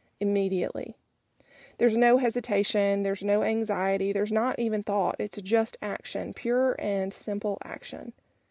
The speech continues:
My pastor once preached a series on the one question that could change everything about our lives as believers. It's a simple question, but carries a heavy load of action if you let it lead your every motive. What does love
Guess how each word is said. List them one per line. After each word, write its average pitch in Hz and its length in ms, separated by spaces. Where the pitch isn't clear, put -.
My 262 180
pastor 277 400
once 214 300
preached - 340
a 226 60
series 208 420
on 196 140
the 208 60
one 220 200
question 208 380
that 208 100
could - 140
change 202 360
everything 233 480
about 185 200
our 185 120
lives 185 300
as 190 140
believers. 190 580
It's 214 140
a 208 60
simple 247 280
question, 208 540
but - 140
carries 247 300
a 226 40
heavy 262 340
load 202 200
of 190 80
action 208 420
if - 220
you 233 140
let 226 180
it 240 160
lead 208 320
your 202 220
every 190 480
motive. 185 580
What 214 400
does 226 180
love 208 460